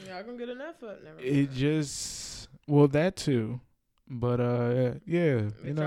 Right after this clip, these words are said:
Speaker 1: y'all love ya.
Speaker 2: the justice system ain't for us, and, you know,
Speaker 1: Nor are
Speaker 2: look, man, you got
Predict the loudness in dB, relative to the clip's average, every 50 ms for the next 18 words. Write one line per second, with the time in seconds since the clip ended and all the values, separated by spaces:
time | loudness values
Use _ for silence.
0 | -2 -2 -4 -6 -6 -8 -8 -8 -8 -8 -10 -12 -14 -18 -18 -18 -8 -2 0 0
1 | 0 -2 -8 -12 -14 -16 -12 -8 -6 -6 -2 0 2 2 2 0 -2 -4 -4 -4
2 | 0 0 0 0 2 0 -2 -2 -2 -4 -4 -4 -4 -6 -6 -4 -4 -4 -4 -4
3 | -4 -6 -6 -6 -6 -6 -8 -10 -12 -12 -14 -16 -18 _ -16 -12 -8 -4 -4 -2
4 | -2 -2 -2 -4 -4 -4 -4 -2 0 0 2 2 0 0 -2 -2 -2 -2 -2 -2
5 | -2 -2 -4 -6 -8 -10 -12 -16 -18 _ _ _ -20 -20 _ -20 _ _ -6 -4
6 | 0 2 2 2 2 2 0 -2 -2 -2 -2 -2 -2 -4 -4 -4 -2 -2 -2 -2
7 | -2